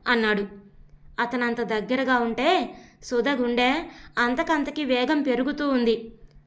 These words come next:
అలా టెన్షన్గానే చిన్నపిల్లలా ఆపకుండా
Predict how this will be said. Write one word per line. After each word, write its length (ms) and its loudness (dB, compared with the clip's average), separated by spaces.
అలా 200 4
టెన్షన్గానే 1000 -2
చిన్నపిల్లలా 600 0
ఆపకుండా 800 2